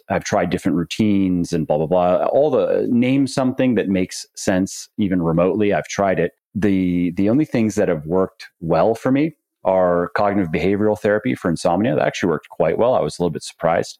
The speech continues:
And even, even some of the educational material helped kind of dispel some sleep myths that are, are just generally accepted, like the absolute importance of getting at least eight hours of sleep per night. Well, there's a large body of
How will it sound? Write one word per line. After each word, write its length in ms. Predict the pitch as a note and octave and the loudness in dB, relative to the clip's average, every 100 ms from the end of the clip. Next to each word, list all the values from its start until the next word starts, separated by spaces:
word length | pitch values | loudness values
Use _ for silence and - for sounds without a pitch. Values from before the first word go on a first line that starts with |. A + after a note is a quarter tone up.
| - | -2
And 280 | G2+ B2+ C3+ | 0 2 2
even, 240 | B2+ C3+ | 2 2
even 180 | C#3+ D3 | 2 0
some 180 | - B2+ | 0 0
of 40 | |
the 80 | F#2 | 0
educational 580 | E2+ - D#2 D#2+ - F#2+ | -2 -4 -4 -2 0 -2
material 580 | F#2+ G#2 G2+ G2 F#2+ | -2 0 0 2 0
helped 600 | F2+ F#2 F#2 - - - - _ _ - | 0 0 0 -4 -16 -16 -18 _ _ -4
kind 140 | G2+ | 0
of 80 | E2+ | 0
dispel 540 | E2+ - - D#2+ E2 | -2 -6 -2 0 2
some 260 | E2+ - D2+ | -2 -4 -4
sleep 520 | - - - E2+ E2+ - | -4 -8 -4 -4 -4 -6
myths 640 | D2 D#2+ F2 - - - - | -4 -2 -2 -8 -14 -8 0
that 240 | E2+ - _ - | 0 0 _ -4
are, 180 | G#2 F2 | -2 0
are 120 | G2 | 0
just 220 | F#2+ E2 | -2 -2
generally 440 | F#2+ F2+ F#2+ F2+ | -2 0 0 0
accepted, 760 | E2 - F#2 D#2+ - F2 E2+ D#2+ | -2 -2 -2 -4 -2 0 0 0
like 280 | D#2+ D#2 - F2+ | 0 0 -4 -2
the 360 | F2 E2 D#2 - | 0 0 -2 -2
absolute 600 | F#2+ G2+ - - F#2 F2+ | -4 -4 -4 -4 0 0
importance 580 | E2+ D#2+ - E2+ B1+ C2 | -2 -2 -2 -2 -2 -4
of 120 | E2 | -4
getting 340 | D#2 E2 D#2 D2 | -2 0 0 -2
at 120 | - | -2
least 260 | G#2 F2 - | -2 -4 -4
eight 160 | G2+ F2 | -2 0
hours 340 | F2 F2 E2+ | 0 -2 -4
of 80 | - | -12
sleep 360 | - G2+ E2+ - | -6 -2 -2 -4
per 120 | - | -4
night. 500 | D#2 A2 A2 G#2 G#2 - - - - - | -2 0 0 0 -2 -6 -18 -18 -12 -4
Well, 80 | |
there's 180 | F2+ E2+ | -2 0
a 40 | F2 | 0
large 320 | F2+ F2 - | 0 0 -2
body 320 | F2+ F2 E2 | 0 0 0
of 180 | D#2 C#2+ | -2 -6